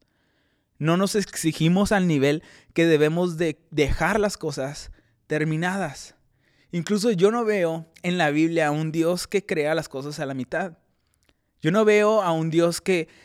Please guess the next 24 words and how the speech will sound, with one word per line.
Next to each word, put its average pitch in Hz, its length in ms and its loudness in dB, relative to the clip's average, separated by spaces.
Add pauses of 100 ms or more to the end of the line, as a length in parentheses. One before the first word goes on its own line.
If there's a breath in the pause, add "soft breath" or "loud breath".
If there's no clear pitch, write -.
(160 soft breath)
eh, - 380 -10
que 165 160 2
dejó 175 520 2
solamente 180 840 0
el, 135 160 -2
la, 147 220 4
el, 143 380 0
el 139 280 -2
mar 175 340 -2
y, 165 480 -4
y 160 120 -4
la 147 160 0
tierra 156 480 0
a - 20 4
la 175 100 0
mitad 160 460 0
y 185 60 -2
después 165 360 -4
se 165 80 -8
fue 143 220 -6
con 143 200 -6
otra 139 200 -8
cosa 123 380 -6
a, 113 260 -14